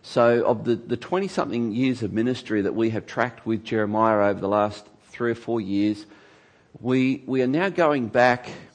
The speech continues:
just pr-, a few years. We, we're going back in time. He, you, you gotta appreciate that, that Hebrews wrote in a way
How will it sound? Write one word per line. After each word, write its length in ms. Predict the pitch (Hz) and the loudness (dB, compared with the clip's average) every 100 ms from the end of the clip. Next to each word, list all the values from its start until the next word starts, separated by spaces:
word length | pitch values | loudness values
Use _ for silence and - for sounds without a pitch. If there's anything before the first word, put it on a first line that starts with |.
| _ _ _ _ _ _ - | _ _ _ _ _ _ -4
just 240 | 151 147 - - _ _ _ - | -2 -2 -14 -20 _ _ _ -10
pr-, 100 | - - | -6 -6
a 20 | |
few 220 | - 143 | -2 0
years. 440 | 127 117 110 92 98 | 2 2 0 0 -2
We, 180 | 113 | -4
we're 180 | - 117 | -2 -4
going 260 | 127 165 143 | -2 -2 2
back 240 | 123 127 | 0 0
in 100 | 101 | -4
time. 340 | - 127 120 - - - - - | -2 0 0 -4 -14 -20 -20 -4
He, 320 | 175 196 - | -2 -2 -4
you, 380 | - - 135 135 - | -10 -8 -6 -8 -8
you 100 | 135 | -8
gotta 220 | 247 320 | -4 -4
appreciate 600 | 320 170 151 - 123 - | -4 -2 -2 0 0 2
that, 220 | 120 - - - _ - | -2 -2 -16 -20 _ -2
that 240 | 123 - | -2 -2
Hebrews 680 | - 185 247 254 170 135 - - | -8 -6 -4 2 2 2 -2 -10
wrote 420 | 110 131 127 - - | 2 4 4 0 -2
in 140 | 123 | 0
a 40 | |
way 560 | 113 117 110 90 95 | 2 2 2 0 -4